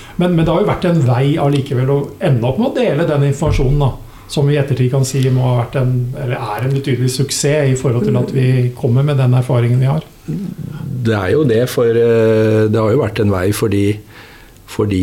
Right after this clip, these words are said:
Speaker 2: eh, det er jo ikke bare å si at, eh, veilederne til sikkerhetsloven,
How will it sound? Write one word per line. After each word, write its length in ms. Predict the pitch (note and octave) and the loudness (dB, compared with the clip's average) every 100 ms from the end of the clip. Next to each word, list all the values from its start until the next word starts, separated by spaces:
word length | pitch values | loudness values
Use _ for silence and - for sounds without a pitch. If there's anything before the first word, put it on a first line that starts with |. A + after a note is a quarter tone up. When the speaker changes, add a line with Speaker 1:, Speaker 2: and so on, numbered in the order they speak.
| F#2 F#2+ | 2 2
Speaker 2:
eh, 480 | F#2+ F#2+ F#2+ F#2+ F#2+ | 2 0 0 0 0
det 80 | G#2 | 0
er 140 | F#2 | 0
jo 80 | F#2 | 0
ikke 160 | C3 | 0
bare 320 | A#2+ F#2+ F2 G2+ | 0 0 2 2
å 120 | G#2 | 0
si 220 | - G#2+ G2 | -2 -2 0
at, 400 | G2+ F#2+ - - | 0 -2 -8 -8
eh, 380 | - G2+ G2 F#2+ | -4 -2 0 0
veilederne 680 | G2 A2 F#2+ F2 F2 F#2+ G2+ | 0 0 0 0 0 0 0
til 120 | G2+ G2+ | 0 -4
sikkerhetsloven, 800 | F2 - G2 - G#2+ A2 C3+ | -4 -2 -2 0 0 2 2